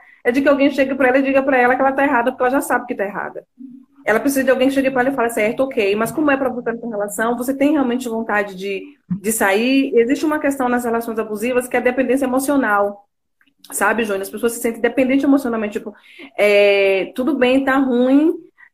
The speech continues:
mas eu não consigo me desvincular desse sentimento, desse sentimento que é forte, dessa emoção. Por que você não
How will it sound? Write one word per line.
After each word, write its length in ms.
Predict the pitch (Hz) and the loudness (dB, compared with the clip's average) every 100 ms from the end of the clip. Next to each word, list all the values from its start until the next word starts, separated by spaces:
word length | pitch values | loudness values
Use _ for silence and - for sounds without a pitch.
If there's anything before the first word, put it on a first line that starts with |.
| - | -6
mas 400 | 233 247 254 - | 2 2 2 -2
eu 100 | 240 | -2
não 100 | 269 277 | 0 2
consigo 280 | 285 294 285 | 0 2 4
me 120 | 277 | 4
desvincular 680 | 269 277 294 294 233 262 269 | 2 0 0 0 2 2 2
desse 200 | 269 269 | -2 -2
sentimento, 540 | 247 247 233 226 233 | -4 -2 -2 0 0
desse 220 | 220 233 | -2 -4
sentimento 380 | 240 226 226 214 | -8 -6 -6 -6
que 80 | - | -8
é 60 | 220 | -6
forte, 340 | 214 214 226 | -2 -2 -2
dessa 220 | 220 226 | -6 -4
emoção. 720 | 220 220 214 190 214 214 247 269 - - - _ | -4 0 2 2 2 0 -2 -4 -16 -16 -16 _
Por 100 | - 196 | 4 6
que 60 | |
você 40 | |
não 120 | - | 6